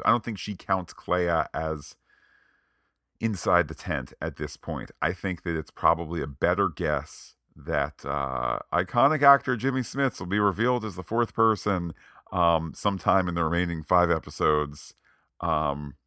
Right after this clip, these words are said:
uh, Pete, while I'm forecasting scenes, how about, you know, there he is walking out of the shadow, you know, uh, what is it that, that we have left after the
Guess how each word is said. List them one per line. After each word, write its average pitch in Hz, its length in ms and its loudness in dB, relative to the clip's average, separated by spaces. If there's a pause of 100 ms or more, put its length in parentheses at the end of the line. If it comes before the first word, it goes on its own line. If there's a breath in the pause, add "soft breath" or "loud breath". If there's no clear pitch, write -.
(640)
uh, 82 100 -2
Pete, 120 240 0
while 98 200 6
I'm 92 80 0
forecasting 98 600 2
scenes, 95 460 -4
how 85 160 4
about, 85 400 4 (720 soft breath)
you 90 100 -8
know, 73 280 -2 (220)
there 95 240 6
he 92 160 0
is 87 140 0
walking 90 320 2
out 87 100 0
of 82 60 -2
the 78 60 -10
shadow, 82 260 2
you 90 80 -2
know, 73 160 0 (340 soft breath)
uh, 87 140 -2 (480)
what 139 280 6
is 151 140 6
it 160 140 2
that, 139 140 -8
that 139 100 -4
we 147 120 0
have 143 260 8
left 135 480 4
after 123 340 2
the 113 320 0